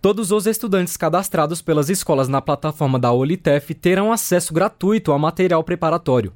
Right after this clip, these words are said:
A edição de dois mil e vinte e quatro, a primeira realizada, contou com mais de quinhentos e quarenta mil alunos. Sessenta e um mil seiscentos e setenta e nove receberam medalhas de participação.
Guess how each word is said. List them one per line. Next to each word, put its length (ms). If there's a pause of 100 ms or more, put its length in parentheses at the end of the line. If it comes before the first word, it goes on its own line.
A 140
edição 360
de 120
dois 200
mil 140
e 20
vinte 200
e 40
quatro, 400
a 80
primeira 360
realizada, 640 (180)
contou 380
com 160
mais 240
de 100
quinhentos 460
e 80
quarenta 420
mil 240
alunos. 560 (460)
Sessenta 500
e 100
um 60
mil 220
seiscentos 640
e 40
setenta 440
e 40
nove 320
receberam 540
medalhas 480
de 100
participação. 840